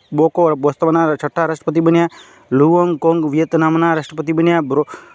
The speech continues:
પ્રોબો સુબિયાન્તો ઇન્ડોનેશિયાના રાષ્ટ્રપતિનો પદભાર સંભાળ્યો. પ્રશ્ન પંદર, હાલમાં રાજસ્થાનમાં ભારત અને પાકિસ્તાનના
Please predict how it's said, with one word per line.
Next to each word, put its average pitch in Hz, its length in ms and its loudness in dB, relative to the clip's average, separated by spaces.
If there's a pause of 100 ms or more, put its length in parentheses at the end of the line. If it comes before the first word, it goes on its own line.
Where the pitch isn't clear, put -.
(220)
પ્રોબો 165 280 2
સુબિયાન્તો 165 520 0
ઇન્ડોનેશિયાના 165 500 2
રાષ્ટ્રપતિનો 160 520 0
પદભાર 151 300 -2
સંભાળ્યો. 151 420 0 (500)
પ્રશ્ન 151 240 -4
પંદર, 160 360 0 (1300)
હાલમાં 170 440 0
રાજસ્થાનમાં 165 640 -2
ભારત 143 440 0
અને 165 140 0
પાકિસ્તાનના 170 840 -2